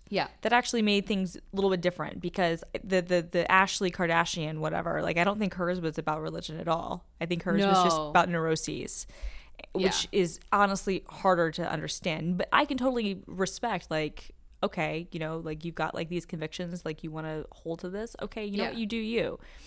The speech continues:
Speaker 2: Um, but yeah, no, they have no chemistry, but I really want her to find love.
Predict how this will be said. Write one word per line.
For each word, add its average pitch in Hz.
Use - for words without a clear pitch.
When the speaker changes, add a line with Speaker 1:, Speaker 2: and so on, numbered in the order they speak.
Speaker 2:
Um, 165
but 233
yeah, 208
no, 170
they 185
have 202
no 180
chemistry, 160
but 175
I 190
really 220
want 196
her 175
to 160
find 156
love. -